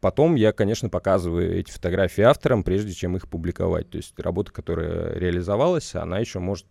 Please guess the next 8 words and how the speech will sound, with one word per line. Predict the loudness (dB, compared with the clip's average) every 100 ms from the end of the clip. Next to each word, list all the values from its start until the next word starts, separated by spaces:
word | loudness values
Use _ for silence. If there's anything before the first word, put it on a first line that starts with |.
| -8
там | -8
поправиться. | -4 -2 2 4 2 -2 -4 -4 -6
Ну | -8 -6 -4
вот, | -6 -8
например, | -10 -6 -4 -4 -6 -6
с |
Вовой | -2 2 4 2
Абихом | 0 -4 -2 -2 -6 -8